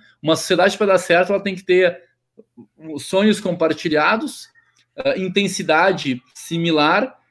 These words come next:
e habilidades também, ah,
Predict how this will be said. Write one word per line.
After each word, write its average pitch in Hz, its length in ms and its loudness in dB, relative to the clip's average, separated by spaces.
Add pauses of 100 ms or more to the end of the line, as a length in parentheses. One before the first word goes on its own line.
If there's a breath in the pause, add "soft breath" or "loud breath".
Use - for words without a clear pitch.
(100)
e 185 200 0
habilidades 196 800 0
também, 202 440 -2 (300)
ah, 170 720 0